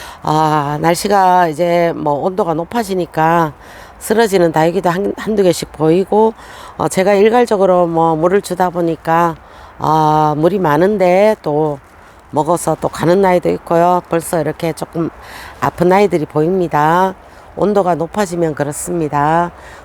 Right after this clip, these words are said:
분작업을 하고 뿌리가 좋지 않으면은, 아니면은 뿌리도 괜찮은데 물을 주고는 너무 강한 햇빛은, 어,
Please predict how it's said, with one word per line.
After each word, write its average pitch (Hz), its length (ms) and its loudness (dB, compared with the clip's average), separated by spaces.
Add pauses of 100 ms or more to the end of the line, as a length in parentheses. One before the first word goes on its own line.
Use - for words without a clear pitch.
분작업을 202 540 0
하고 185 920 2
뿌리가 214 300 -2
좋지 165 300 -6
않으면은, 180 460 0
아니면은 190 680 0 (540)
뿌리도 208 280 2
괜찮은데 180 500 0
물을 175 260 2
주고는 185 640 2
너무 165 360 -2
강한 165 340 -4
햇빛은, 170 760 -2 (640)
어, 139 380 0